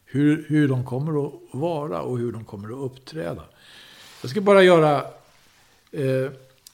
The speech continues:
en, en, titta på några verser. Därför att Danielsbokens elfte kapitel talar om,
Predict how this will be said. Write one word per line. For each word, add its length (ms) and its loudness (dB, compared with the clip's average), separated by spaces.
en, 220 -2
en, 480 -6
titta 220 0
på 140 0
några 300 6
verser. 600 0
Därför 280 -2
att 200 -2
Danielsbokens 1400 2
elfte 420 0
kapitel 580 -4
talar 420 -2
om, 340 -2